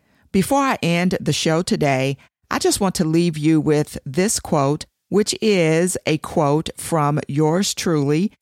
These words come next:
So this is a Lynn Goebel original, and the quote is this,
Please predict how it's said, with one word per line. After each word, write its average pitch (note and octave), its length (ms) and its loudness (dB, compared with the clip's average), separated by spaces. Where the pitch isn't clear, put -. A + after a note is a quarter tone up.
So D#3+ 440 0
this F#3 280 0
is E3+ 340 0
a C#3+ 200 0
Lynn F3 520 2
Goebel E3+ 720 0
original, D#3 640 2
and D#3+ 520 0
the C#3+ 140 -2
quote G3 460 0
is C#3+ 200 -2
this, C3+ 400 -2